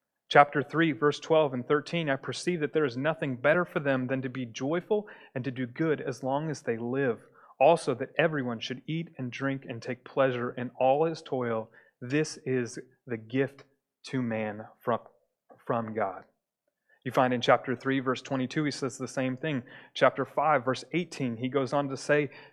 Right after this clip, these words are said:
something very similar. Chapter eight, verse fifteen, and chapter nine, verse nine. All of these examples Solomon gives is the same message. Enjoy the life that God has given you. Enjoy good food,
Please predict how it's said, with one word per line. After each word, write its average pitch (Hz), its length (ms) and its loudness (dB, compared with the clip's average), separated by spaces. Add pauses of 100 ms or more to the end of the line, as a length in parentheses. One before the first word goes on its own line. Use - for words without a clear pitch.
(120)
something 147 500 -2
very 139 220 2
similar. 180 500 0 (240)
Chapter 143 480 4
eight, 147 240 2
verse 156 180 2
fifteen, 190 520 -2
and 143 100 -6
chapter 151 320 2
nine, 139 400 0
verse 143 280 -2
nine. 127 360 -2 (380)
All 175 340 8
of 180 200 2
these 151 260 -2
examples 139 840 -4
Solomon 143 540 2
gives 123 400 -4 (300)
is 135 200 0
the 127 140 -4
same 156 560 -2
message. 123 540 -4 (240)
Enjoy 143 760 2
the 139 220 2
life 127 600 0
that 120 200 -8
God 120 300 4
has 113 200 -10
given 98 340 -8
you. 98 180 -20 (600)
Enjoy 131 460 2
good 131 200 0
food, 170 540 4